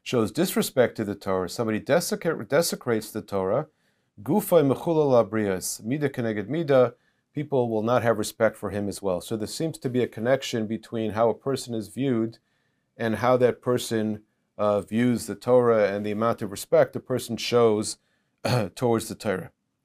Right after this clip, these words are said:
Now, why did Rabbi Yossi say this? What do we know about Rabbi Yossi, and who is this Rabbi Yossi? Uh, so we'll see that, um, there is a difference of opinion as to which Rabbi Yossi this is.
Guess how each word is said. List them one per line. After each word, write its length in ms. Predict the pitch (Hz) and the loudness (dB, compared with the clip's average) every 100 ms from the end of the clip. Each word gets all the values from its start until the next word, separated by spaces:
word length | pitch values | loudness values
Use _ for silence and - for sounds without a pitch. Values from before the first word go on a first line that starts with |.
| - _ _ _ | -20 _ _ _
Now, 460 | 117 117 110 110 107 _ _ _ _ _ | -2 4 4 4 0 _ _ _ _ _
why 260 | - 107 135 | -6 4 6
did 180 | 151 123 | 6 0
Rabbi 140 | 101 | 0
Yossi 320 | 113 113 - | 2 0 -2
say 240 | 104 104 95 | -6 -4 -4
this? 420 | 98 104 - - | -4 -8 -10 -14
What 180 | - 113 | -4 -2
do 60 | 120 | 0
we 60 | |
know 160 | 110 120 | 2 2
about 300 | 110 107 - | 2 0 -2
Rabbi 160 | 95 | -6
Yossi, 360 | 98 95 - 120 | -6 -8 -8 -6
and 120 | 104 | -6
who 120 | 120 | -4
is 120 | 139 110 | -4 -4
this 200 | 107 - | -8 -8
Rabbi 180 | 95 | -8
Yossi? 420 | 98 90 - 139 156 _ _ _ _ _ _ - | -8 -8 -8 -10 -10 _ _ _ _ _ _ -4
Uh, 240 | 110 110 | 2 2
so 180 | 110 156 | 2 2
we'll 120 | 147 | 2
see 340 | 143 - 208 175 | 2 2 2 2
that, 540 | 135 127 123 120 - 117 | 6 6 6 2 -8 0
um, 400 | 123 120 117 - _ _ _ _ _ | 4 4 2 -8 _ _ _ _ _
there 260 | 131 127 135 | -4 -2 0
is 180 | 165 | 0
a 60 | 135 | 0
difference 380 | 123 175 175 135 | -2 -2 -2 -2
of 80 | 117 | -2
opinion 560 | 113 - 143 135 120 | -2 -2 0 2 2
as 180 | 110 107 | 2 -2
to 320 | - 110 104 | -2 -2 -2
which 340 | - 113 123 123 | -6 -4 -4 -4
Rabbi 160 | 104 | -2
Yossi 280 | 113 113 - | 0 0 -2
this 240 | 98 95 - | -6 -6 -4
is. 380 | 135 180 156 | -2 -2 -6